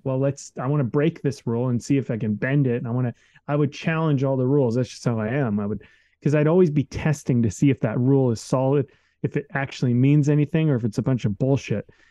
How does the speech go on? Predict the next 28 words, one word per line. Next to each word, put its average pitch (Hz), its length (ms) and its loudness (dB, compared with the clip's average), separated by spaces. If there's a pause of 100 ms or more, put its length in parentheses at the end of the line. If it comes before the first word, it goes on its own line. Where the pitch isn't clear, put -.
(100)
'Cause, 131 180 2
like, 143 180 2
to 139 120 2
me, 175 180 4
I 151 60 2
don't 143 180 2
like 139 160 0
bullshit 123 460 -2
rules 120 480 0
in 139 200 2
life 143 440 0
or 131 160 0
in 123 240 -2 (100)
art 143 300 0
or 131 140 0
in 123 60 -2
anything. 123 520 -2 (640)
And 147 220 2
there 151 160 4
are 147 60 2
many 160 240 2
people 139 280 -2
who, 131 320 0
who 135 120 -2
are 127 80 0
out 123 120 -2
there 117 160 -2
like, 143 300 0